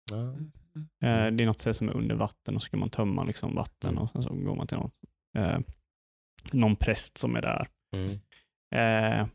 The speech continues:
Speaker 3: så där kraschade det. Så när vi körde igår då så kom jag förbi det här stället
Speaker 2: Du bara,
Speaker 3: och
Speaker 2: "Ah, jag var, jag var här, det
Speaker 3: Ja.
Speaker 2: dog." Jag bara, "Okej, nice."
Speaker 3: Ja, men typ, ja, men typ, nu var det så här, det här har inte jag
Speaker 2: Nej,
Speaker 3: kört innan.
Speaker 2: nej.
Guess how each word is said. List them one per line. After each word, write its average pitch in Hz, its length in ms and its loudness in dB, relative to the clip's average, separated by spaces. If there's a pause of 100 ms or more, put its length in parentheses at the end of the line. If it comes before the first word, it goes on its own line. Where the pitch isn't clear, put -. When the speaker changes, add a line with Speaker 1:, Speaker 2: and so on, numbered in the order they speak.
(840)
Speaker 3:
så 113 720 6 (500)
där 139 180 10
kraschade 123 520 4
det. 127 100 8 (120)
Så - 140 0
när 123 120 6
vi 120 640 6
körde 131 320 6
igår 139 300 8
då 135 80 8
så 110 100 6
kom 117 120 4
jag 107 100 6
förbi 110 200 6
det 160 160 6
här 135 100 8
stället - 260 4
Speaker 2:
Du 254 60 6
bara, 254 120 4 (100)
Speaker 3:
och 285 60 8
Speaker 2:
"Ah, 370 120 6
jag 320 80 6
var, 285 240 4
jag 226 100 4
var 339 140 6 (100)
här, - 80 4
det - 100 4
Speaker 3:
Ja. 135 140 8
Speaker 2:
dog." 285 180 6
Jag - 260 0
bara, 214 220 4
"Okej, - 380 0
nice." - 260 0 (100)
Speaker 3:
Ja, 139 100 6
men 156 140 8
typ, 156 220 4
ja, 143 320 6
men 156 180 6
typ, 127 220 4
nu 135 200 8
var 123 140 8
det 113 60 6
så 113 100 4
här, 123 300 6
det 127 80 6
här 131 240 10
har 131 80 8
inte 123 180 4
jag 107 60 6
Speaker 2:
Nej, 117 80 4 (160)
Speaker 3:
kört 127 200 6
innan. 110 200 2
Speaker 2:
nej. 175 160 2